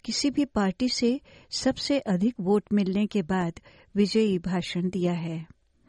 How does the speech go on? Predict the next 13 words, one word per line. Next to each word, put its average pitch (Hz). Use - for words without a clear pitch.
लेकिन 247
जेल 202
में 196
बंद 202
पूर्व 202
प्रधानमंत्री 190
इमरान 190
खान 196
के 220
समर्थकों 185
का 175
कहना 190
है 196